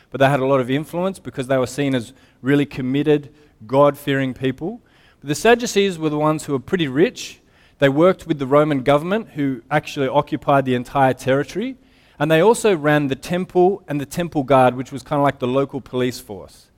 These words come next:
And these were the ones who were primarily responsible for crucifying Jesus. They were the ones who actually had authority to arrest him, to send the guards out to go and get him,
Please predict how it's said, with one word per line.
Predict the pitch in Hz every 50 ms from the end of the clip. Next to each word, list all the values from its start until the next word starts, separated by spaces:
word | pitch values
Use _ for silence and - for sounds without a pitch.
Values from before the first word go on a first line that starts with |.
| _ _ _ _ _ -
And | 135 160
these | 185 233 269 240 233
were | 247
the | 220 214
ones | 196 190 185 180 - -
who | 185 170
were | 156
primarily | - - - 170 151 151 156 160 170 185 196 190 185
responsible | 175 170 160 - - - 151 151 147 - - 123 117 117
for | 113 - 123
crucifying | - - 151 143 127 - 131 - - 135 123 120 120 113
Jesus. | 104 113 117 113 98 87 85 _ _ _ _ _ _ _ _ _ -
They | 151 156
were | 180 190 185
the | 175
ones | 170 170 170 165 - -
who | 160 151 -
actually | 165 185 185 - - 175 156
had | 151 160 143
authority | 127 - - 143 143 147 147 147 139
to | - 151 127
arrest | 113 113 127 147 156 - - -
him, | 180 208 247 240 - _ _ _ _ _ -
to | 143
send | - - 165 156 151
the | 135 123
guards | 135 135 135 147 147 139 156
out | 151 156 151 -
to | -
go | 127 135 135 127
and | 117 110
get | 104 127 139 139
him, | 117 175 196 226 226